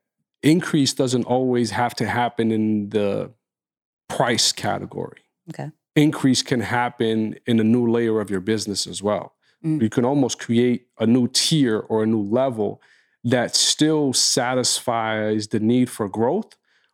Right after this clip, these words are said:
Speaker 1: without just simply increasing the price to the marketplace. I've always said it. Look, at the end of the day, we're educators. To a
Speaker 2: Right.
Speaker 1: large extent, w-, we're a different maybe type of educator, but at the end of the day, we're educators. And I always have felt that, uh,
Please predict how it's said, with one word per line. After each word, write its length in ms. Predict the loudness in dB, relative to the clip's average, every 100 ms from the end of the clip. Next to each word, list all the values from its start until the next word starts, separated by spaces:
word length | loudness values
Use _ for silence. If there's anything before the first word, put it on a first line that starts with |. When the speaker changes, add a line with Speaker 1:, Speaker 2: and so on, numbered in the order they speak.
| 0
Speaker 1:
without 500 | 0 2 -2 -4 -4
just 240 | -2 0
simply 560 | 2 0 0 0 2 0 0
increasing 580 | -2 0 0 0 -2
the 100 | -4
price 340 | -4 -4 -4 -4
to 120 | -6
the 60 | -2
marketplace. 640 | -2 -2 -8 -8 -8 -8 -16 -12 -2
I've 160 | 0
always 240 | 2 2 0
said 240 | 0 0
it. 160 | -2 -2
Look, 160 | -4 -2
at 100 | 0
the 100 | 0
end 140 | 2
of 60 | 0
the 80 | 0
day, 480 | 0 0 -2 -4 _ _ _ _
we're 160 | 2 2
educators. 800 | 2 0 0 -2 -2 -12 -18 -20 -4
To 100 | 0
a 20 |
Speaker 2:
Right. 80 | 2
Speaker 1:
large 240 | 2 0 0
extent, 480 | -2 -2 -2 -2 -8 _ _
w-, 280 | -2 0 -2
we're 240 | 2 2
a 20 | 4
different 360 | 0 0 0
maybe 440 | 2 2 2 2 0
type 380 | -2 -2 0
of 100 | 0
educator, 560 | 0 0 0 0 2 0
but 400 | 0 -2 -2 -6 _ _
at 80 | 0
the 60 | 2
end 100 | 4
of 40 |
the 60 | 2
day, 40 |
we're 100 | 2
educators. 640 | 0 0 0 0 -2 -4 -12 -6
And 140 | -2
I 140 | 0 0
always 300 | 0 0 0
have 120 | -2
felt 320 | 0 -2 -2
that, 260 | -2 -2 -6 _ _ _ -4
uh, 100 | -4